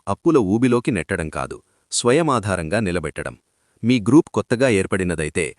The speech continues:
వెంటనే మీ కమ్యూనిటీ కోఆర్డినేటర్ లేదా మండల సమాఖ్యను సంప్రదించండి. మీ పేరు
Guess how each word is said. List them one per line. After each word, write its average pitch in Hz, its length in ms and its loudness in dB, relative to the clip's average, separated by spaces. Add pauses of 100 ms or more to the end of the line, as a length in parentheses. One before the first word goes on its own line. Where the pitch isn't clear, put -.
(220)
వెంటనే 127 420 0
మీ 127 160 2
కమ్యూనిటీ 127 500 2
కోఆర్డినేటర్ 87 680 -2 (280)
లేదా 123 280 4
మండల 113 360 0
సమాఖ్యను 98 520 0
సంప్రదించండి. 82 720 -4 (400)
మీ 120 140 4
పేరు 143 300 4